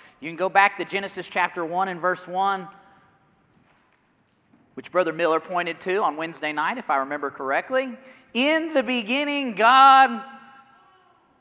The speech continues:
created. Okay? Before that creation, what existed? It didn't. It was just God.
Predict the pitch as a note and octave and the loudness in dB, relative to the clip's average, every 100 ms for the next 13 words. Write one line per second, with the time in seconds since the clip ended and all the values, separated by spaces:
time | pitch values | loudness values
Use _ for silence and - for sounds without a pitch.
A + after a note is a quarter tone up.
0 | - - B3 C4 A#3+ A3 G#3 G3+ D#3+ C3+ | -8 2 4 6 6 6 2 -2 0 0
1 | G#2+ - - _ _ _ _ _ _ _ | -4 -16 -20 _ _ _ _ _ _ _
2 | _ - D#3 F3+ E3 - - _ _ _ | _ -4 -2 -2 -4 -20 -20 _ _ _
3 | _ _ _ _ _ _ _ _ _ _ | _ _ _ _ _ _ _ _ _ _
4 | _ _ _ - F#3+ C4 - - D#4+ F4+ | _ _ _ -4 0 0 0 2 6 8
5 | F4 E4 A#3+ D4 D#4+ - C#4+ D4+ C#4+ C#4+ | 12 10 10 8 8 4 0 2 4 4
6 | C#4 - A3 G3+ G3+ G#3+ A#3+ A3+ E3 F#3 | 2 -4 -2 -2 0 4 4 4 -2 -4
7 | G3+ - D#3+ B2 G2 F#2 _ _ _ _ | -4 -4 -6 -6 -6 -16 _ _ _ _
8 | _ _ _ _ _ _ _ _ F3+ F#3+ | _ _ _ _ _ _ _ _ 0 2
9 | F3+ G3+ E3 B2 - - _ _ _ _ | 4 2 2 -10 -14 -20 _ _ _ _
10 | _ _ _ _ _ _ _ _ _ _ | _ _ _ _ _ _ _ _ _ _
11 | _ - C3+ C3+ C3 D3 D#3+ - C#3 A#2+ | _ -12 -6 -6 -8 -8 -8 -6 2 4
12 | G2+ F#2 | 4 0